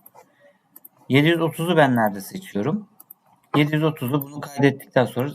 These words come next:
sağ tuş muhasebe hesapları dediğimde burada yedi yüz otuzu seçebiliyorum. Onun haricinde sizin tabii ki a-, <clears throat> alt hesaplarınız vardır.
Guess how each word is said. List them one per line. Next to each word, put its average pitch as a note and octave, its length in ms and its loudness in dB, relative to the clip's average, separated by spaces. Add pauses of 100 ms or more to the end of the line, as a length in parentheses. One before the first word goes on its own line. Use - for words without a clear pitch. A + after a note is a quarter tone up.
(160)
sağ B2+ 120 2
tuş - 200 -18
muhasebe B2 380 -4
hesapları G#2 480 -6
dediğimde A2+ 500 -2 (400)
burada B2+ 200 2
yedi B2 300 0
yüz A2+ 120 -4
otuzu A2 540 -2 (180)
seçebiliyorum. G2 760 -2 (580)
Onun C#3 180 6
haricinde C#3 440 2 (120)
sizin C3 260 -4
tabii B2+ 240 -2
ki - 120 -16
a-, C3 140 0 (260)
<clears throat> D#3 100 8
alt B2+ 260 6
hesaplarınız B2+ 600 -4
vardır. G2+ 420 -4